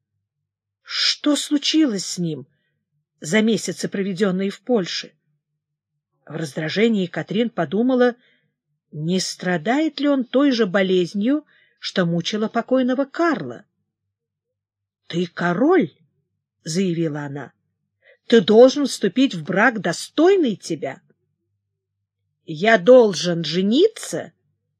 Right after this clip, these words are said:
и иметь детей, мама. Если я завтра умру, Аленсон поднимется на трон.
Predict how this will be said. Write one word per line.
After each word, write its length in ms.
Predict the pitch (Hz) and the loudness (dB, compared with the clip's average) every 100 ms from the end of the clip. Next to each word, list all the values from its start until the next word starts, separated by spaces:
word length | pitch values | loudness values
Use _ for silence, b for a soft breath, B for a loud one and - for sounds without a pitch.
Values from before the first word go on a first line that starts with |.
| _ | _
и 200 | - 214 | -4 0
иметь 320 | 214 254 370 320 | 2 4 4 6
детей, 520 | 330 - 196 196 190 | 4 4 2 4 4
мама. 500 | 190 190 180 180 208 _ _ _ _ _ _ _ _ _ | 2 -2 -2 -4 -6 _ _ _ _ _ _ _ _ _
Если 500 | 170 165 285 285 285 | -8 2 4 4 4
я 180 | 269 262 | 4 4
завтра 400 | 277 285 - 269 | 2 0 0 0
умру, 520 | 254 233 240 294 339 _ _ _ _ _ | 2 4 4 4 0 _ _ _ _ _
Аленсон 720 | 233 254 262 262 - 359 427 349 | 2 6 6 2 -2 0 0 0
поднимется 640 | 208 175 196 185 175 196 | -2 0 0 -2 -2 -2
на 140 | 180 | -2
трон. 380 | 185 180 170 175 | -2 -2 -4 -4